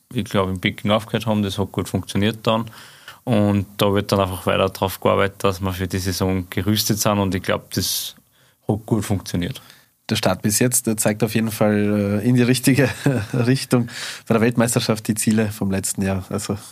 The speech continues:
Speaker 2: einige Medaillen, ähm, bin ich mir auf jeden Fall, äh, sicher. Ich hab noch ein paar kurze Fragen an euch.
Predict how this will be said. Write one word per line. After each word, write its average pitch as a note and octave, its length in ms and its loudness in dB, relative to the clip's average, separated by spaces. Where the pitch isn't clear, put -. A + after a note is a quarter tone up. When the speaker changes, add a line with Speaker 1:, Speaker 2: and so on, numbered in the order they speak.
Speaker 2:
einige F#2+ 280 -2
Medaillen, F#2+ 440 0
ähm, G2 400 0
bin - 140 2
ich C3 160 2
mir A#2 160 6
auf A2 100 2
jeden C3+ 200 4
Fall, G#2+ 200 2
äh, G#2 140 0
sicher. B2+ 440 2
Ich B2+ 100 2
hab E3 80 4
noch D3+ 120 2
ein C#3+ 100 4
paar B2+ 120 2
kurze B2+ 280 0
Fragen G2+ 500 0
an F#2 180 -2
euch. G2 460 -2